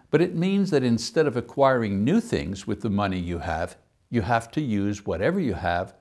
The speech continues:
to repay what you owe. Solomon says that the borrower is the slave of the lender. Proverbs twenty-two, verse seven.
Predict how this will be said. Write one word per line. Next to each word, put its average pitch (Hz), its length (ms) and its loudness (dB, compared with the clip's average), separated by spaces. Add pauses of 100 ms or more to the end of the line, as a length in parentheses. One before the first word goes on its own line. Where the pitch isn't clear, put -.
to - 140 -4
repay 131 400 -4
what 95 260 -8
you - 180 -10
owe. 85 300 -2 (640)
Solomon 156 480 2
says 104 440 0
that 95 440 0
the 95 160 -6
borrower 104 760 4 (140)
is 117 180 -4
the 131 120 -6
slave 95 500 -4
of 98 140 -6
the 104 100 0
lender. 107 500 0 (200)
Proverbs 117 640 -4 (180)
twenty-two, 113 760 -4 (160)
verse 90 280 -6
seven. - 360 -6